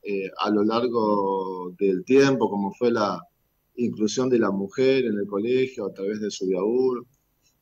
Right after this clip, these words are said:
eh, la primera mujer que tuvimos como rectora del colegio, que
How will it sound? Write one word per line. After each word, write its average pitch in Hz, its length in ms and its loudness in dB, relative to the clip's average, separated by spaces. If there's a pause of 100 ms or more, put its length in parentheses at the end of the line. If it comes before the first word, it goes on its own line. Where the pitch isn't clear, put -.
eh, 98 760 0
la 113 160 4
primera 135 300 4
mujer 151 500 2
que 127 100 -2
tuvimos 120 380 -8
como 107 280 -2
rectora 113 560 2
del 98 120 0
colegio, 110 560 -2
que 101 460 0